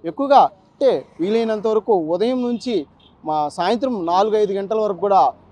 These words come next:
ఒక ప్రజలు బయటికి రాకుండా ఇంటి పట్టునే ఉండి, ఆ తర్వాత అంటే ఏదైనా ముఖ్యమైన పనులు ఉంటే తప్ప బయటికి రావద్దని చెప్పి కూడా ఈ యొక్క వైద్యులు కూడా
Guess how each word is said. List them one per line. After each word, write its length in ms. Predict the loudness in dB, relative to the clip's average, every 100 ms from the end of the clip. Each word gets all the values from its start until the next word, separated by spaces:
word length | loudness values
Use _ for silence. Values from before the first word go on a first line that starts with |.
| -10
ఒక 100 | -4
ప్రజలు 300 | -2 0 -2
బయటికి 360 | -2 -4 -2 0
రాకుండా 340 | 0 -2 -4
ఇంటి 220 | -4 -6
పట్టునే 340 | -6 -6 -6 -8
ఉండి, 360 | -8 -8 -10 -14 _ 0
ఆ 100 | 2
తర్వాత 380 | 4 4 4
అంటే 400 | 4 4 2 -2 -2 _ -6
ఏదైనా 200 | -2 -2
ముఖ్యమైన 580 | -4 -4 -4 -2 0 0
పనులు 320 | 0 -4 -4
ఉంటే 160 | -4
తప్ప 280 | -2 0 2
బయటికి 360 | 2 2 -2 -2
రావద్దని 400 | 0 -2 -4 -8
చెప్పి 200 | -8 -4
కూడా 280 | 0 2 0 _ _ -10
ఈ 40 |
యొక్క 140 | -4 0 0 -2 _ -6
వైద్యులు 280 | -4 -2 0
కూడా 280 | 4 4